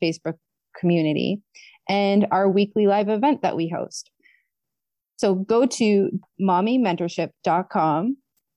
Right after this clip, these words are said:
and we would love to have you join us in the community. Okay, so let's talk about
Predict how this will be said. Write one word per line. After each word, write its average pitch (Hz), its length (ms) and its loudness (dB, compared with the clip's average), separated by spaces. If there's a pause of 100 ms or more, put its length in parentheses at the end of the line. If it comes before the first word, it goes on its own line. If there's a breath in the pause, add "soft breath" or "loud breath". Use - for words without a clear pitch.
and 196 460 0
we 226 200 -4
would 247 220 0
love 214 360 0
to 233 120 -2
have 214 260 -2
you 220 140 -4
join 226 300 -2
us 180 360 -8 (400)
in 208 200 2
the 196 80 2
community. 240 580 0 (1700)
Okay, 233 300 0 (400)
so - 320 -2 (400)
let's 381 340 -2
talk 254 440 -4
about 202 440 0